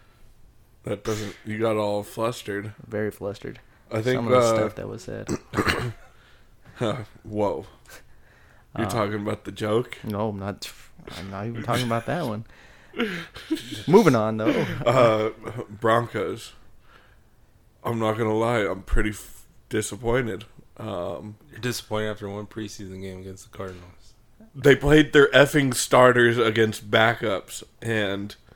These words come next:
Speaker 3: And it did not
Speaker 1: and
Speaker 3: look good.
Speaker 1: they got one touchdown.
Speaker 2: I mean,
Speaker 1: They looked like garbage, and they played their starters.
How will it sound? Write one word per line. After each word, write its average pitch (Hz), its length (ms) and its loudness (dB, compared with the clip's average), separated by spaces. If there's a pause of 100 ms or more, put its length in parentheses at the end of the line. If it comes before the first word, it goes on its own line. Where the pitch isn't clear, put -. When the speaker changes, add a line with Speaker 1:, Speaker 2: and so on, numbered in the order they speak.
(500)
Speaker 3:
And 92 280 -12
it 98 120 -10
did 101 120 -10
not 98 120 -4
Speaker 1:
and 113 320 0
Speaker 3:
look - 220 -6
good. - 180 -18
Speaker 1:
they 113 440 0
got 110 440 -4
one 123 220 -2
touchdown. 107 680 -8 (1500)
Speaker 2:
I 120 40 -8
mean, 127 180 -4
Speaker 1:
They 123 140 2
looked 123 300 0
like 120 240 2
garbage, 107 640 -4
and 113 200 0
they 107 100 2
played 110 340 -2
their 107 140 -2
starters. - 640 -10